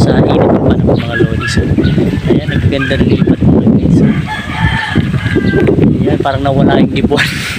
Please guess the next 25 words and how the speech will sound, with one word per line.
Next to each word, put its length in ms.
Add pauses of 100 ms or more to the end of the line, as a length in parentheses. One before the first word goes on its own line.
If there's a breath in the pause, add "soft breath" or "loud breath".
(160)
Parang 240
nawala 320
yung 160
dibuan, 240
mga 240
guys. 480
Parang 240
nawala 320
yung 80
dibuan, 320
mga 240
lodi. 320
So, 160
dalawa 320
na 80
lang. 320 (240)
Baka 160
naputol 480
ata 240
o 80
baka 160
umikot 480
siguro 320
yung 160
dibuan. 400